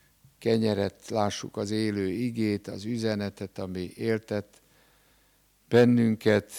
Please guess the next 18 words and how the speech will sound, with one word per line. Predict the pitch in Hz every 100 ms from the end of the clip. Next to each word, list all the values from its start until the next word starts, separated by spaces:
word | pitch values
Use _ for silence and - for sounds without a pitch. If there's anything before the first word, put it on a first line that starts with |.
| - - _ _ _
Ö, | 104 98 101 95 92 - _ _
ugyanígy | - 123 120 107 98 120 123 117 113 117 117 - _ _ _ _ _ _ _ _ _ -
a | 104
hitben | 98 - 143 - 113 101
is | 101 98 - - -
lássunk | 107 104 - 104 98 -
többet, | - 131 107 98 95 - -
mint | 113 101
amit | 107 101 98
a | 101
hétköznapokban | 95 92 - 90 - 85 - 85 - 90
használunk. | 82 87 - - 113 98 107 123 104 - _ _ _ _
Hit | - 123
és | 123 110
bizalom | 101 131 123 117 110 101
kéz | 110 107
a | 98 90
kézben | 101 90 82 - 98 87